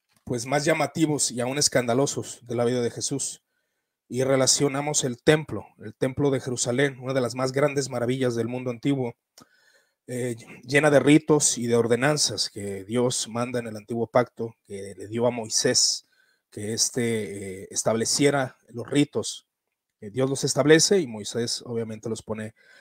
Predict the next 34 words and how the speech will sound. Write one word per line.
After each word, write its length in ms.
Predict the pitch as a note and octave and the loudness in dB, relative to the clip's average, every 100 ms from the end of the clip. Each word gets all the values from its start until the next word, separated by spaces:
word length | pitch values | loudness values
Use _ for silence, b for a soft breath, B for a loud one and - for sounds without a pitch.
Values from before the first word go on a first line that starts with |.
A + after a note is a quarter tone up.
| b - | b -10
en 160 | A#2 | -10
práctica. 640 | - A#2 G2+ - - G2 - | -2 0 0 -6 -10 -8 -8
El, 500 | A#2 A#2+ A#2 A2+ G#2 - _ | -4 -2 0 -2 -6 -14 _
igual 280 | A#2+ B2+ C3 | -2 0 0
en 40 | |
una, 320 | B2+ B2+ A#2+ | -4 -4 -4
en, 220 | A#2+ B2 A2+ | -6 -14 -16
en 240 | - A#2 A#2 | -12 -12 -10
un 260 | A#2 A#2 - | -12 -14 -12
pequeño 380 | - - B2 B2+ | -8 -4 -4 -2
resumen, 500 | A#2+ - C#3 B2 B2+ _ _ _ _ | -2 -2 -4 -6 -12 _ _ _ _
el 120 | C3+ | -6
primer 240 | C#3 D3 D#3+ | -2 0 2
templo 340 | F#3 F3 F#3 | 2 4 2
fue 140 | F3+ | 0
construido 520 | E3+ F3 - D#3 E3 D#3 | 0 -2 4 6 6 4
por 380 | C3 B2 A2 | 0 0 -2
Salomón, 560 | - - A#2+ B2+ D3 C#3 | -2 0 0 0 -4 -6
como 200 | - A2+ | -14 -18
ustedes 280 | - A#2 A2+ | -8 -6 -4
saben. 300 | B2 A2 G2+ | -4 -4 -4
David 300 | A2 B2 B2+ | -2 0 -2
tenía 400 | - A2+ A#2+ A#2+ | -6 -8 -6 -4
la 180 | G#2+ A2+ | -4 -6
intención 680 | G#2+ G2+ A2 A2 - B2 A#2+ _ _ _ _ - | -8 -14 -12 -6 -4 -6 -8 _ _ _ _ -16
de 80 | A2 | -12
construir 400 | A2 G#2 A#2+ B2 | -10 -8 -4 -4
el 80 | |
tim-, 240 | - A#2+ A#2+ | -4 -12 -12
el 120 | B2+ A2+ | -14 -4
templo, 380 | C3 B2+ C3+ | -4 -2 -6
no 220 | A2 A#2+ C3 | -6 -4 -2
lo 100 | B2 | 0
logró. 420 | A2+ A#2 A#2 | -2 0 -2